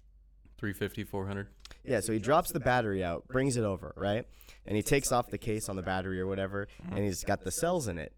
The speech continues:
Speaker 3: Yep.
Speaker 2: right? And all the di-, the cells just had gunk on 'em. So he removed each cell, cleaned
Speaker 3: Cleaned
Speaker 2: off the
Speaker 3: off.
Speaker 2: gunk.
Speaker 3: <laughs>
Speaker 2: Yeah, cleaned off
Speaker 3: That's
Speaker 2: the gunk,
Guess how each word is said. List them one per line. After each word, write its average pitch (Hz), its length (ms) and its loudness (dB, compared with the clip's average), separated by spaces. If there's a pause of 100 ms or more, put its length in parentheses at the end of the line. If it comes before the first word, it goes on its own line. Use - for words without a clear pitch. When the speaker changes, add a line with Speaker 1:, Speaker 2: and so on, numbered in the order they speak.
Speaker 3:
Yep. 95 140 -10
Speaker 2:
right? 110 260 2 (220)
And 113 140 2
all 147 240 8
the 180 120 4
di-, 156 140 2
the 127 140 0
cells 165 380 4
just - 180 -2
had 101 160 -2
gunk 127 240 -2
on 82 180 -4
'em. 57 160 -10 (360)
So - 200 0
he 131 140 6
removed 143 420 4
each 143 200 -2
cell, 107 480 0 (240)
cleaned 170 280 4
Speaker 3:
Cleaned 170 40 8
Speaker 2:
off 165 160 6
the - 120 2
Speaker 3:
off. 143 80 0
Speaker 2:
gunk. 113 360 6 (340)
Speaker 3:
<laughs> 139 60 8 (420)
Speaker 2:
Yeah, 160 320 8 (200)
cleaned 170 220 6
off 196 140 6
Speaker 3:
That's - 20 0
Speaker 2:
the 196 60 2
gunk, - 120 6